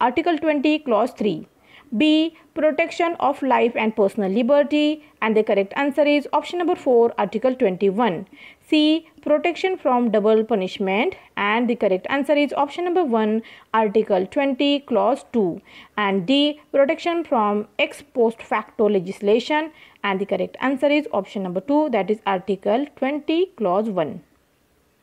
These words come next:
Now question number twenty-two, what is the objective of the Constitution one zero third Amendment Act two thousand nineteen? And option number one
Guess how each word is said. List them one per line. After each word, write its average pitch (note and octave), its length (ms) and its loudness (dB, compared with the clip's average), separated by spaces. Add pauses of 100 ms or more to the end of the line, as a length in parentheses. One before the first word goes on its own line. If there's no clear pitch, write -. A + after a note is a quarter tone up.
(420)
Now F#3+ 80 -8
question D4 280 -2
number D#4 180 2
twenty-two, B3 600 -2 (240)
what D4+ 220 0
is F#4+ 120 2
the F4+ 180 0
objective A#3 800 -2
of G#3 440 0
the G#3+ 140 -2
Constitution A#3+ 960 -2 (460)
one C#4+ 300 -2
zero D4+ 240 2
third B3 400 2
Amendment G3+ 640 -2
Act F#3 420 -4
two G3+ 160 -4
thousand F3+ 420 -6
nineteen? G#3 520 -4 (340)
And F#3 220 -4
option F3+ 240 -6
number F#3 160 -2
one C#4 380 -2